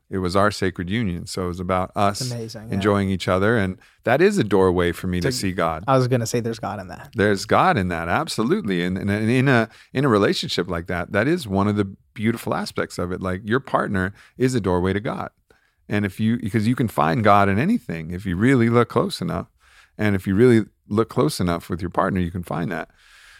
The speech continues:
Speaker 1: So maybe I've had two of those days in the last, like, fucking year, year and a half, year, no, probably a year. I had some more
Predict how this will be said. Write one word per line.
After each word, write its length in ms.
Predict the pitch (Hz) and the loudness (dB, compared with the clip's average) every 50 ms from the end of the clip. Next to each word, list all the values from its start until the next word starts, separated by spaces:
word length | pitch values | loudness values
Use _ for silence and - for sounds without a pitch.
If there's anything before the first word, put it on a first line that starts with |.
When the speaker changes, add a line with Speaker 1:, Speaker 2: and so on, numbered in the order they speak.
| _ _ _ | _ _ _
Speaker 1:
So 180 | - - 131 120 | -2 0 0 2
maybe 340 | 117 123 139 143 135 143 131 | 2 2 0 0 2 2 2
I've 120 | 123 113 | 2 4
had 320 | 120 113 110 95 90 95 - _ _ - | 2 2 2 0 -2 -8 -16 _ _ -10
two 260 | - - 156 156 160 | -4 -2 0 2 2
of 120 | 143 113 101 | 0 0 0
those 260 | 95 90 90 82 82 | 0 0 0 -2 -2
days 380 | 92 87 87 85 85 85 87 | -2 0 0 0 -2 -2 -4
in 80 | 87 87 | -4 -4
the 80 | 90 90 | -2 -2
last, 420 | 90 92 95 95 95 - - - | 0 0 0 0 -2 -4 -4 -4
like, 160 | 92 87 - | -4 -4 -4
fucking 720 | - - 104 104 95 - 101 90 87 85 85 82 80 90 - _ _ _ _ _ _ _ _ - | -6 -6 -4 -4 -4 -4 -4 -2 -2 -2 -4 -4 -6 -8 -10 _ _ _ _ _ _ _ _ -12
year, 720 | 104 90 85 85 87 90 95 110 127 147 165 170 185 190 - | -10 -6 -4 -2 0 2 2 2 2 0 -2 -4 -4 -6 -6
year 300 | 95 90 87 95 98 101 | -6 -2 0 0 0 0
and 100 | 104 98 | 0 0
a 80 | 92 87 | -2 -4
half, 500 | 85 87 85 87 117 135 156 170 - - | -2 -2 -2 -2 -2 -4 -6 -6 -6 -4
year, 260 | 90 90 95 113 - | -2 -2 -2 -2 -2
no, 340 | 107 101 117 120 113 110 107 | -4 -4 -2 -2 -2 -2 -2
probably 260 | - 139 139 131 104 | -2 0 0 0 0
a 60 | 98 | 0
year. 240 | 90 87 82 80 80 | -2 -2 -2 -2 -2
I 60 | 82 | -2
had 220 | 82 95 95 90 87 | -4 -4 -6 -6 -6
some 160 | - 92 87 | -6 -4 -4
more 260 | 85 87 85 - - | -2 -2 -2 -4 -8